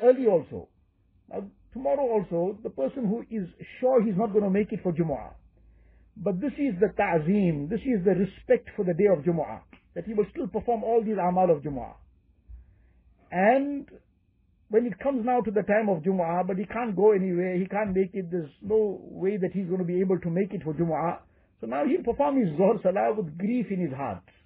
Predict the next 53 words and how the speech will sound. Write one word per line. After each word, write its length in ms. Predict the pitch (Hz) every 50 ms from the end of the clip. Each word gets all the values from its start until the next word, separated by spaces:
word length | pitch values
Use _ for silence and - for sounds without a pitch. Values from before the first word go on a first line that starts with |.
| _ _ _ _ _ - - - - - - - - - -
with 120 | - 170 - - -
sorrow 260 | 240 240 262 254 240
in 140 | 220 190 190
his 100 | 156 139
heart, 260 | 143 147 139 117 110 - - _
that, 120 | - - 208
"Ya 120 | 226 214
Allah, 320 | 220 226 226 214 196 - - _ _ _ _ _ _ _ _ -
I 140 | - 185 196
am 180 | 214 196 190 170
deprived 460 | 185 180 - 190 196 220 226 196 180
of 120 | 175 160
this 140 | 165 180 165 139
Jumu'ah, 540 | 170 185 202 214 185 180 185 - - - 220 - _ _ _ _ _ _ _ _ _ -
I 80 | 180 190
am 80 | 190
deprived 440 | 170 196 - - - 214 233 214 185
of 140 | 196 - -
your 160 | 196 165 143
house." 340 | 139 170 202 208 185 180 - - _ _ _ _ _ _ _ _ _ _ _ _ _ _ _ _
And 240 | - - 214 226 214
he 80 | 220 254
will 160 | 220 226 208
have 240 | 214 226 254 247 208
this 140 | 226 185 - -
pain 240 | - 254 285 285 262
in 80 | 226 202
his 140 | 190 156
heart, 320 | 143 139 165 202 220 220 -
and 140 | 214 196 190
with 120 | 214 196
this 160 | 220 190 - -
pain, 260 | - 254 269 269 240 233
nevertheless, 440 | 233 226 233 220 220 220 226 220 220 -
he 120 | 233 233
will 140 | 220 233 226
do 140 | 208 285 285
what 200 | 262 233 - -
he 120 | 185 202
has 160 | 220 202 - -
to 80 | 220
do 140 | 185 202 190
now. 240 | 175 170 175 185 190
He 100 | 180 196
has 100 | 196 196
to 80 | - 226
make 200 | 220 226 214 -
his 120 | 214 185 143
Zuhr 260 | 185 196 208 208 196
Salah, 240 | - 196 196 196 185
he'll 100 | 185 190
make 220 | 185 208 208 175
it. 120 | - 131